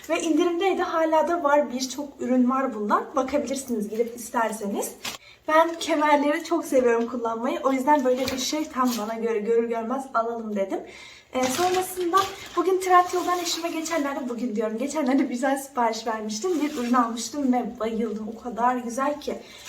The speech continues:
Böyle polarlı. Zaten bir önceki videoda mıydı? İki video öncesi mi ne? Yine böyle bir polarlı almıştık. Yine ben de bunu daha bir kaliteli ve güzel böyle Trendyol'dan aldım ve çok güzel. Bunun linkini aşağıya eklerim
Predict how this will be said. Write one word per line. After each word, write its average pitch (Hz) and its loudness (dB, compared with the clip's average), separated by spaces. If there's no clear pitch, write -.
Böyle 339 2
polarlı. 269 2
Zaten 339 2
bir 320 -2
önceki 330 -2
videoda 311 -2
mıydı? 262 -4
İki 262 -2
video 294 2
öncesi 277 -2
mi 226 -4
ne? 294 -2
Yine 254 0
böyle 214 -6
bir 247 -6
polarlı 220 -6
almıştık. 247 -8
Yine 269 -4
ben 294 4
de 262 -4
bunu 320 -6
daha 311 2
bir 262 -6
kaliteli 247 -2
ve 370 4
güzel 233 -2
böyle 269 0
Trendyol'dan 262 -2
aldım 226 -4
ve 320 -6
çok - -12
güzel. 254 0
Bunun 311 -2
linkini 320 -2
aşağıya 339 -2
eklerim 339 -2